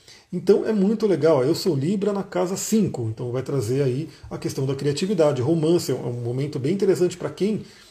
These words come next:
de repente procura um relacionamento, procura um romance, isso pode vir, né, pela Vênus ali em Libra. Aliás, é muito interessante, porque tem que olhar o mapa como um todo, tá? Tem que olhar tudo pra poder ter uma clareza maior, mas teve uma cliente que eu atendi ela recentemente,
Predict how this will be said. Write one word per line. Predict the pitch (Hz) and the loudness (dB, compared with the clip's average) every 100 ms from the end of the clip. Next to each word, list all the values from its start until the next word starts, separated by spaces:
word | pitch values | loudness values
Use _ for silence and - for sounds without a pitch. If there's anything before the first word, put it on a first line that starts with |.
| _ | _
de | 139 | -6
repente | 135 143 156 - | -4 -2 -4 -4
procura | 151 139 196 240 | -4 -2 0 2
um | 170 | 2
relacionamento, | 127 135 - 139 127 160 | 2 0 -2 -4 -4 -6
procura | - 131 151 165 | -6 -6 -4 -2
um | |
romance, | 143 127 151 151 | -2 -2 -4 -4
isso | 127 | -8
pode | - 147 147 | -2 0 0
vir, | 110 170 147 | -2 -2 -2
né, | 127 170 - - _ - | -2 -4 -8 -20 _ -8
pela | 131 | -4
Vênus | 120 135 139 | -2 0 0
ali | 139 127 | 0 -2
em | 123 | -2
Libra. | 113 175 180 175 - - _ | 0 2 0 -2 -10 -20 _
Aliás, | 147 160 170 | 0 4 4
é | |
muito | 143 165 233 | 4 2 0
interessante, | 226 214 196 165 131 | -2 -2 0 -2 -4
porque | 156 - 160 151 - - - | -8 -4 -2 -4 -12 -20 -4
tem | 220 | -2
que | 226 | 2
olhar | 190 208 | 4 6
o | 208 | 4
mapa | 208 214 | 0 -2
como | 226 220 277 | -2 -4 -4
um | |
todo, | - 151 - | -4 -2 -2
tá? | 147 | -6
Tem | 123 143 | -8 -6
que | 147 | -2
olhar | 160 | -2
tudo | 170 165 196 | -2 -2 -2
pra | 196 | -2
poder | 196 170 | 0 2
ter | 170 | 2
uma | 180 190 | 0 -2
clareza | 196 165 175 196 | 2 4 4 2
maior, | 220 175 127 | 0 0 0
mas | 131 120 - _ - - _ _ _ - - | -2 -6 -10 _ -20 -20 _ _ _ -16 -8
teve | 175 180 | 0 2
uma | 185 | 2
cliente | 175 175 160 - | 2 0 -2 -2
que | |
eu | 151 | -2
atendi | 147 143 120 | 0 0 0
ela | 139 120 | 2 2
recentemente, | 127 170 185 151 139 - - | 0 -2 -2 -2 -4 -4 -12